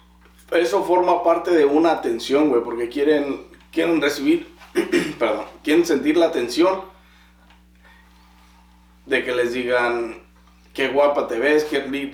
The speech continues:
qué bonito te queda ese bikini, qué rica te ves", o sea, cosas así, güey. Y aunque digan que, que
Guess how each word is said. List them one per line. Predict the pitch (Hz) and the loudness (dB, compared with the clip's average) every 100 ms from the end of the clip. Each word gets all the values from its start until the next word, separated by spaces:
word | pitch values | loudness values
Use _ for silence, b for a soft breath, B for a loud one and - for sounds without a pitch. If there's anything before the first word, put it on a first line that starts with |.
| - | -6
qué | 131 123 123 | -2 0 2
bonito | 120 127 139 135 | 0 0 -2 -2
te | 135 | -4
queda | 120 127 | -4 -4
ese | 127 | -2
bikini, | 123 113 147 160 156 | -2 -2 2 2 2
qué | 135 131 | 0 -2
rica | 120 127 123 120 | 0 -2 -2 -4
te | 117 | -2
ves", | 120 147 135 | -2 -2 -2
o | |
sea, | 120 123 117 - | -2 -2 -2 -2
cosas | 135 147 165 143 | -2 0 0 -2
así, | 135 151 151 | -4 -2 0
güey. | 151 156 b b b b b b _ - | 0 -4 b b b b b b _ -4
Y | 131 | 0
aunque | 135 131 147 135 | 0 0 0 0
digan | 143 156 165 160 | 2 2 2 0
que, | 175 165 156 135 127 110 - | 2 4 4 2 0 -6 -8
que | 131 123 117 | -4 -4 -4